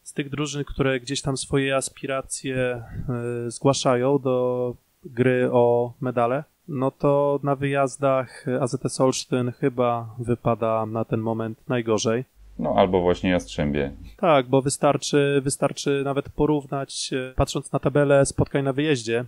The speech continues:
Speaker 1: jak to się układa w naszej lidze, no to gdzieś dość dobrze z tymi warunkami na wyjazdach radzi sobie Tref Gdańsk.
Speaker 2: Bardzo dobrze, co zresztą widać, e,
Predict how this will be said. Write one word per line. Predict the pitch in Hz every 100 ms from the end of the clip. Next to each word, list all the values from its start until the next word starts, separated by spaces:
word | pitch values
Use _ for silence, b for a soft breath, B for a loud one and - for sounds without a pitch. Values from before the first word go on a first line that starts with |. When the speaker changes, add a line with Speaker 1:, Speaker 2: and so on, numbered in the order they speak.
| -
Speaker 1:
jak | 127
to | -
się | -
układa | 123 - 131 120 117 _ - -
w | 127
naszej | 127 -
lidze, | 123 107 123 139 b b b b b b -
no | 127
to | 143 139 139 127
gdzieś | 123 160 156 -
dość | 135 165 - - 135
dobrze | 147 139 143 143 139
z |
tymi | - 143 139
warunkami | 139 139 135 147 143 135 135
na | 131
wyjazdach | 131 135 135 120 135 -
radzi | 135 131 127
sobie | - 127 123 120 120
Tref | - 135
Gdańsk. | - 107 113 127 -
Speaker 2:
Bardzo | 82 90 85
dobrze, | 85 90 87 90
co | 90
zresztą | 87 85 - 90
widać, | 87 85 87
e, | -